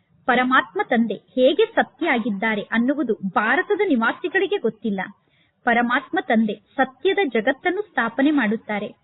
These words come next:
ಸತ್ಯದ ಜಗತ್ತು ಮತ್ತು ಅಸತ್ಯದ ಜಗತ್ತು ಎಂದು ಕರೆಯಲಾಗುತ್ತದೆ. ಯಾವಾಗ ನೀವು ಸತ್ಯದ ಜಗತ್ತಿನಲ್ಲಿ ಇರುತ್ತೀರೋ, ಆಗ ಅಲ್ಲಿ ರಾವಣ ರಾಜ್ಯ ಇರುವುದಿಲ್ಲ.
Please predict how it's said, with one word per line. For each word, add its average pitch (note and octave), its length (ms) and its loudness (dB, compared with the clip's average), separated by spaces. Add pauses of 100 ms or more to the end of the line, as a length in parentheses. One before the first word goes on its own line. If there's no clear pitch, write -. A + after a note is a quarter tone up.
(580)
ಸತ್ಯದ D4 400 2 (120)
ಜಗತ್ತು A3 420 -2 (260)
ಮತ್ತು B3+ 260 -2
ಅಸತ್ಯದ D#4+ 680 -2
ಜಗತ್ತು B3 460 -2
ಎಂದು E4+ 240 0
ಕರೆಯಲಾಗುತ್ತದೆ. A3 840 -2 (720)
ಯಾವಾಗ A#3 500 0
ನೀವು A#3+ 500 -2 (220)
ಸತ್ಯದ F4 520 0
ಜಗತ್ತಿನಲ್ಲಿ E4+ 640 0
ಇರುತ್ತೀರೋ, A#3 480 -4 (320)
ಆಗ B3+ 300 0
ಅಲ್ಲಿ G#3+ 260 -2 (420)
ರಾವಣ A#3 460 0
ರಾಜ್ಯ D#4 420 -2
ಇರುವುದಿಲ್ಲ. A3 460 -4